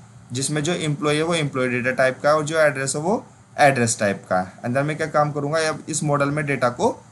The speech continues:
fill कर लूँगा। तो जहाँ पे मैं anonymous type use कर रहा था उसकी जगह मैंने क्या यूज़ कर लिया, employee result। तो इस बार जो data आया वो मेरे पास employee result में है,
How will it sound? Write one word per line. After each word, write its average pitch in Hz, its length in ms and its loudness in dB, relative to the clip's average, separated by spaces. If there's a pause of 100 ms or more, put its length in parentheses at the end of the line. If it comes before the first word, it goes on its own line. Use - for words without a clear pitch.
(220)
fill 175 120 4
कर 120 160 0
लूँगा। 98 240 -2
तो 135 160 -6
जहाँ 135 220 2
पे 147 100 -2
मैं 165 140 2
anonymous 156 540 -2
type 147 240 0
use 151 180 -4
कर 139 120 -2
रहा 139 100 0
था 143 80 0
उसकी 151 200 -6
जगह 143 180 0
मैंने 147 200 -2
क्या 147 120 -4
यूज़ 143 220 -4
कर 135 100 -6
लिया, 143 160 -2
employee 143 420 0 (480)
result। 123 320 0 (440)
तो 139 60 -2
इस 131 60 -2
बार 147 180 6
जो 156 120 -2
data 151 220 2
आया 143 140 6
वो 151 100 -2
मेरे 143 200 -2
पास 180 340 2
employee 160 300 -2
result 139 340 0
में 92 140 -8
है, 80 80 -10